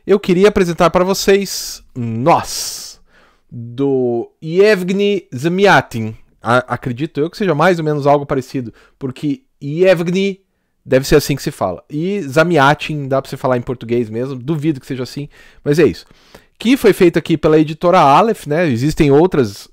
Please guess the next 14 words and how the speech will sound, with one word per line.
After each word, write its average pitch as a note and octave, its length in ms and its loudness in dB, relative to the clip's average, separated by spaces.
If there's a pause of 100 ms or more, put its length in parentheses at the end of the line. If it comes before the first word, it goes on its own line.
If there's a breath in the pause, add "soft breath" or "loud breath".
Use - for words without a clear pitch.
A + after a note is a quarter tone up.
(120)
outras B2+ 540 -8
edições. C3+ 640 -4 (400 soft breath)
A, G2 460 0
aqui B2 200 -2
eu C3+ 60 0
tenho B2+ 280 0
essa A#2 200 -4
da A2+ 100 0
Aleph, B2 360 0
linda, D3+ 600 -6 (140)
né? C3 320 -8 (320)
Você - 160 -16
tem A2 180 -6
aqui G#2+ 440 -6